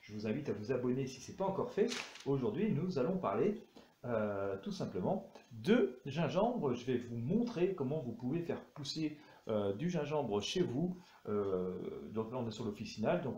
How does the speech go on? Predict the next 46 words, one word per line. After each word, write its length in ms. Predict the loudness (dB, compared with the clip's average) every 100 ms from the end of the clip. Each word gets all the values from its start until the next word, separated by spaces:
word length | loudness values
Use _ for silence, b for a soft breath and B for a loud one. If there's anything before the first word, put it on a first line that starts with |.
| -4
euh, 260 | -6 -8
c'est 320 | -10 -14 -14
du, 160 | -12 -8
c'est 160 | -6 -4
une 140 | -4
plante 340 | 2 2 0
qui 100 | -2
va 120 | -2 -2
pousser 580 | -4 -6 -2 -2 -2 B B B B _
à 120 | 0
l'intérieur 880 | 2 2 4 2 4 4 2 2 -2
de 100 | 2
votre 680 | 4 6 6 4 0 -4 0
maison, 340 | 0 2 2
de 80 | 2
votre 240 | 0 0
appartement, 540 | 0 2 0 0 0 0
parce 180 | 0 -6
qu'il 100 | -10
faut 80 | -8
une 80 |
température 580 | -6 -4 0 -2 0 0
assez 240 | 0 0 -6
élevée, 340 | -4 0 2
hein. 160 | 0 -2 B B B -6
Euh, 320 | -2 -2 -2
idéalement, 840 | -4 -2 0 0 0 0 2 0 B B -8
euh, 340 | -6 -4 -4
il 100 | -6
ne 40 | -10
faudrait 280 | -6 -4 -2
pas 140 | 0
descendre 480 | -2 -2 -4 -4 -2
en 40 | -4
dessous 200 | -8 -8
de 80 |
dix-huit 280 | -8 -10 -4
degrés. 460 | -2 0 4 4 2 B B _ -14
La 280 | -2 2 2
température 720 | 0 -2 -2 -2 -4 -4 -4
idéale 360 | 0 2 2
pour 120 | 0 -6
faire 160 | -8
pousser 220 | -8 -8 -6
le 80 |
gingembre 560 | -6 -4 0 0 0 -6